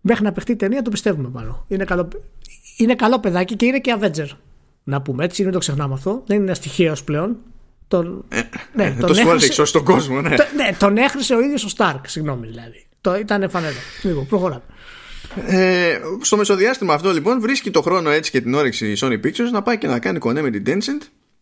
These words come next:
Speaker 2: και την, ε, Smilegate, Smilegate δεν είναι, ναι. Ε,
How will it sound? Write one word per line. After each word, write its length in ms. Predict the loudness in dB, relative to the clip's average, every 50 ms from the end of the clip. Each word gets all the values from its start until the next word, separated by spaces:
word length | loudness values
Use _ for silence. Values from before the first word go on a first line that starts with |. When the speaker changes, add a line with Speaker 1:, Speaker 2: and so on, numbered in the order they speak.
| _ _ _
Speaker 2:
και 120 | -4 -2
την, 760 | 0 0 0 0 0 0 0 -2 -2 -2 -2 -4 -4 -4 -6 -6 -8 -10 -14 -10 -6 -4
ε, 600 | -2 -2 -2 -2 -2 -2 -2 -2 -2 -4 -4 -4 -4 -6 -8 -10 -12 -14 -14 -16 -20 _ -10 -4
Smilegate, 440 | -2 0 0 0 0 0 -2 -2 -2 -2 -4
Smilegate 320 | -4 -4 -4 -2 -4 -4 -4
δεν 140 | -4 -4 -4
είναι, 220 | -4 -4 -4 -8 -10 -14 -14 -10
ναι. 160 | -8 -8 -8 -8 -12 _ _ _ _ _ -20 -20 -20 -20 -20 -20 -20 -20 -20 _ _ _
Ε, 840 | -6 -2 0 2 2 2 2 2 2 2 2 0 0 0 -2 -2 -4